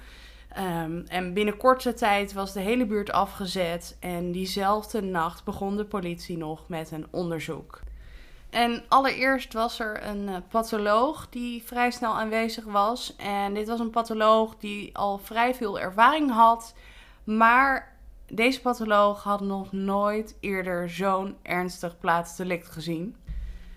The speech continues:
En ja, wat gelijk eigenlijk naar voren kwam, is dat ze allebei zijn doodgeslagen. Barbara is waarschijnlijk zo'n dertien keer geslagen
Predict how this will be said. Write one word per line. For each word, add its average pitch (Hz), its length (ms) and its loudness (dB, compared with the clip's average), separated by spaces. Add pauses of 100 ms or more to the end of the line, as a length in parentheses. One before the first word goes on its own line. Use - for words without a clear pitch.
(140)
En 220 380 2
ja, 185 280 0
wat 208 200 0
gelijk 214 400 -2
eigenlijk 196 340 -2
naar 185 160 -4
voren 226 400 -2
kwam, 190 640 2
is 175 380 -6
dat 180 240 -4
ze 175 360 -6
allebei 185 420 0
zijn 170 360 -8
doodgeslagen. 202 1160 -2 (580)
Barbara 208 680 8
is 190 200 -8
waarschijnlijk 190 460 -6
zo'n 170 320 -4
dertien 220 420 0
keer 208 300 -6
geslagen 185 840 -2